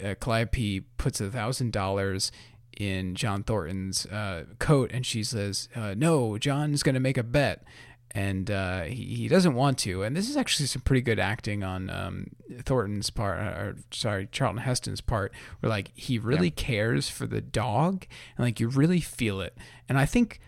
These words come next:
Speaker 1: that's
Speaker 2: Yeah.
Speaker 1: probably because he's not acting and he cares about <laughs> animals more than he does people, uh, Charlton Heston.
Speaker 2: Yes.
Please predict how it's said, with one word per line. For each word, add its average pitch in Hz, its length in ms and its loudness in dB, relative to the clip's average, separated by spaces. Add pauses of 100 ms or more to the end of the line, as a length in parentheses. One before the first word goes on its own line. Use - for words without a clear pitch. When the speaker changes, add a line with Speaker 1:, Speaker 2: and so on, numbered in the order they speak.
(120)
Speaker 1:
that's - 200 0
Speaker 2:
Yeah. - 80 0
Speaker 1:
probably 160 360 6
because 131 260 2
he's 120 180 2
not 123 200 4
acting 117 340 0
and 120 60 4
he 113 80 2
cares 120 300 0
about 110 260 0
<laughs> - 40 -6
animals 151 520 12
more 160 160 10
than 135 140 8
he 139 80 6
does 139 240 8
people, 208 640 2 (240)
uh, - 260 2
Charlton 196 320 2
Heston. 208 300 2
Speaker 2:
Yes. 240 460 2